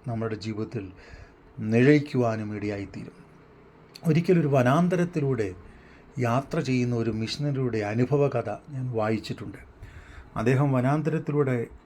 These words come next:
കടന്നു പോകുമ്പോൾ കൊള്ളസംഘം അദ്ദേഹത്തിൻ്റെ മുമ്പിൽ വരുവാനിടയായി തീർന്നു. അദ്ദേഹത്തിൻ്റെ മുഖത്തെ പ്രകാശവും അദ്ദേഹത്തിൻ്റെ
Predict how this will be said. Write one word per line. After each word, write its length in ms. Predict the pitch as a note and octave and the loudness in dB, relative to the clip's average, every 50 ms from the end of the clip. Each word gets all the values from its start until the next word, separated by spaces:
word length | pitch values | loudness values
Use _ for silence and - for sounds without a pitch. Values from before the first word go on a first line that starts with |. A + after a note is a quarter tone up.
| - | -6
കടന്നു 220 | A2+ G#2 A#2+ D3 D#3 | -2 0 0 0 2
പോകുമ്പോൾ 580 | C3+ C3 A#2+ G#2+ A2 G#2 G2+ G2+ F#2 F2 F2 - - - - - - - - - - | 2 0 0 0 -2 -6 -6 -6 -8 -8 -10 -12 -16 -20 -20 -20 -20 -20 -20 -12 2
കൊള്ളസംഘം 800 | - A2+ B2 C#3+ E3 F3 F3 - D#3 C#3+ C3 B2+ A#2 G#2+ A#2 - | 4 6 6 8 6 4 2 0 -2 -2 -2 -2 -2 -4 -4 -6
അദ്ദേഹത്തിൻ്റെ 540 | B2 A2 A#2 A2 A#2 C3 - A#2+ A2 G#2+ | -4 -2 -2 -2 -2 -2 -2 -4 -4 -4
മുമ്പിൽ 420 | A2 G#2 G#2+ G#2 G2+ G#2+ G2 F#2+ F2+ - - - | -4 -4 -4 -6 -6 -6 -6 -8 -10 -12 -10 -6
വരുവാനിടയായി 640 | A#2+ A2+ A2 G#2+ G#2+ G#2 G2+ G2+ F#2+ G2+ G2+ F#2+ F#2 | -6 -4 -2 -2 -2 -4 -4 -4 -4 -4 -4 -4 -6
തീർന്നു. 360 | F#2+ - - - F2 - - - - - - - - - - - - - - - - | -8 -10 -12 -12 -12 -14 -14 -14 -16 -20 -20 -20 -20 -20 -20 -20 -20 -20 -20 -12 -8
അദ്ദേഹത്തിൻ്റെ 720 | - G2+ A2+ C3 C3 D#3 D3 D#3+ D3+ D3 D3 D3+ C3+ C3 - - - - | -2 2 4 4 4 4 2 0 2 6 6 6 6 6 2 -4 -6 -4
മുഖത്തെ 400 | B2+ A#2 F#2+ D3 E3 - - D#3+ D3+ - | -4 0 2 2 0 2 2 2 2 2
പ്രകാശവും 880 | - A2+ A2 - B2+ C3+ D3 D3 - - D#3 C#3+ B2+ A2+ G2+ F#2 F2 - - - - - - - - - - - - | 0 -2 0 2 2 2 2 2 0 0 0 2 2 0 -2 -6 -10 -14 -18 -20 -20 -20 -20 -20 -20 -20 -20 -16 -10
അദ്ദേഹത്തിൻ്റെ 680 | C3 A2 A#2 A2+ A#2+ B2 - C3+ A#2+ A#2 A#2 G#2 F#2 | -2 0 0 2 2 0 0 0 2 2 2 0 0